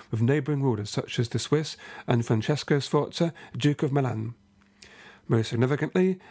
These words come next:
against the will of his father, Louis married Charlotte of Savoy, daughter of the Duke of Savoy. Charles the Seventh, concerned that his son was building himself a strong independent power base, sent an army to compel his son to his will.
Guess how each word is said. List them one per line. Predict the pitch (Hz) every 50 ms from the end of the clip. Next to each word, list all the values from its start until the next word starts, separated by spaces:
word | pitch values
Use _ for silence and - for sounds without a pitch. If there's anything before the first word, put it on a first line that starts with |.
| -
against | - 120 123 120 - -
the | - 117
will | 131 143
of | 143 123
his | 123 120
father, | - 160 151 151 151 160 185 185 185 - - - - -
Louis | 123 127 131 151 160 - -
married | 151 135 123 117 113
Charlotte | - - 156 151 151 160 156 - -
of | 139 -
Savoy, | - 156 131 143 120 107 107 107 110 - - - - _
daughter | - 151 151 151 - - -
of | - 123
the | 120 117
Duke | - - 147 156 - - - -
of | 139 -
Savoy. | - 139 135 131 110 107 113 - _ _ _ _ _ _ _ _ _ _ _ _ _ _ _ _ - - - - - - - - -
Charles | - - 147 147 147 147 139 -
the | - - 113
Seventh, | - 156 160 190 - - - -
concerned | - 127 110 - 156 156 156 151
that | 143 -
his | 113 -
son | - 135 135 156 160
was | 139 113
building | - - 139 135 127 123
himself | 123 117 - 156 156 156 156 -
a | 123
strong | - - - 143 135 135 - -
independent | 139 135 135 127 143 135 131 127 -
power | - 151 147 143
base, | 131 170 170 175 - - - - - - - - -
sent | - 139 127 101
an | 107 117
army | 143 156 156 160 160
to | - -
compel | - 131 110 - 127 139 151
his | 156 131 123 -
son | - 156 147 147
to | 139 -
his | 139 131 123
will. | 131 143 113 104 110 117 -